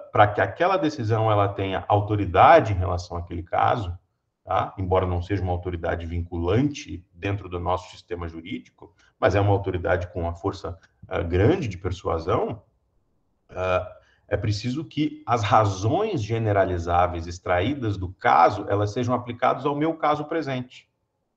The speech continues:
Percebem isso, né? É, até aqui acho que estamos, estamos falando a mesma língua, né? Quer dizer, é, é, as razões é que são importantes. Por isso os fatos são importantes.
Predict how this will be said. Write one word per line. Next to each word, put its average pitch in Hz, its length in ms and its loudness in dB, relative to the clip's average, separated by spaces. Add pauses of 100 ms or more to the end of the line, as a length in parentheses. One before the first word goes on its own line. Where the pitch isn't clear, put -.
(720)
Percebem 123 520 0
isso, 98 680 -4
né? 127 260 -2 (500)
É, - 580 -8
até 104 160 -2
aqui 104 180 -2
acho 135 100 -6
que - 260 -10 (480)
estamos, 123 380 -8 (640)
estamos 117 280 -8
falando 123 300 2
a 123 40 2
mesma 123 280 0
língua, 101 460 -2
né? 101 280 2
Quer 92 60 -2
dizer, 90 500 -4 (1040)
é, - 40 -8
é, - 140 -10 (1400)
as 107 160 0
razões 120 580 2
é 113 60 0
que 98 80 -8
são 101 160 -2
importantes. - 600 -8
Por - 180 -4
isso - 180 -2
os 175 100 -4
fatos 190 500 2
são 98 120 -2
importantes. - 680 -10